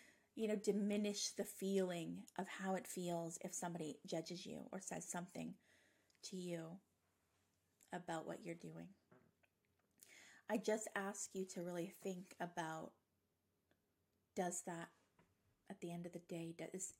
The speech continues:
is that worth you not doing it?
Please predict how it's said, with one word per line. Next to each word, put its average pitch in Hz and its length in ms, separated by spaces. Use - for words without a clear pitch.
is 226 320
that 190 360
worth 175 540
you 214 300
not 202 240
doing 196 320
it? - 120